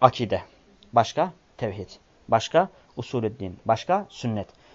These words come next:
Son bir isim daha vereceğiz. Daha da var. Tamam, biz en meşhurlarını, e, zikrediyoruz. Ve İslam akidesine El Fıkhul Ekber demişler.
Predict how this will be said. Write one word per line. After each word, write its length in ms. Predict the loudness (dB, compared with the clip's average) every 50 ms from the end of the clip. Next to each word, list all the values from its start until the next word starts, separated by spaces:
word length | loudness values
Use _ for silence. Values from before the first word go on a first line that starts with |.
| -20 -20 _
Son 240 | -4 0 0 0 0
bir 60 | 0
isim 200 | -2 -4 -4 -2
daha 160 | 0 0 2
vereceğiz. 300 | 0 -2 -2 -4 0 2
Daha 200 | 4 6 6 6
da 100 | 6 4
var. 220 | 2 0 -4 -6 -14 _ _ _ _ _
Tamam, 180 | -8 -4 -4 -2
biz 80 | -2 0
en 120 | 0 2
meşhurlarını, 640 | 2 2 2 0 0 2 2 2 2 0 -2 -4 -4 -8 -14 -10 -4
e, 140 | -2 -2 -2
zikrediyoruz. 420 | -2 -4 -6 -6 -4 -6 -6 -8 -12 -20 -20 -20 -20 -20 -18 -8 -6
Ve 180 | -4 -4 -4
İslam 360 | -6 -12 -6 -4 -2 -2 -2 -2
akidesine 640 | -6 -6 -6 -6 -6 -6 -6 -6 -6 -6 -8 -10 -10 _
El 160 | -6 -4 -4 -6
Fıkhul 400 | -8 -12 -14 -12 -10 -10 -10 -10
Ekber 380 | -10 -12 -10 -10 -10 -10 -10
demişler. 420 | -12 -16 -18 -18 -20 -20 -20 -20